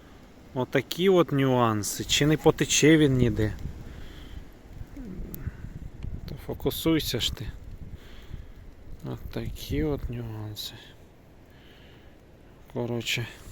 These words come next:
Такі точечки, такі раковинки. Отут теж бачите нерівності, як тут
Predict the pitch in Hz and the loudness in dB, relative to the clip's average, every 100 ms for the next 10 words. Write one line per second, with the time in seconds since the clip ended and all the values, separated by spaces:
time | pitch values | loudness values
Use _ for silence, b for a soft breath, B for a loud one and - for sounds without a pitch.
0 | B B B - B B B B B B | B B B -16 B B B B B B
1 | - - 123 - 123 - 156 165 - - | -16 -10 -8 -6 -8 0 2 4 2 0
2 | - - - - 131 143 175 - 131 127 | -2 -4 -4 2 6 6 6 2 2 2
3 | 117 127 127 156 - - - - - - | 2 2 2 2 0 -4 -10 -12 -12 -8
4 | 269 262 - - B B B B B B | -8 -8 -8 -8 B B B B B B
5 | B B B B B - - 123 117 107 | B B B B B -18 0 2 2 4
6 | 131 131 - 117 120 117 117 120 147 139 | 6 6 4 2 2 4 4 4 4 4
7 | 123 - - 117 120 - 120 - | 4 2 4 6 4 2 -6 -6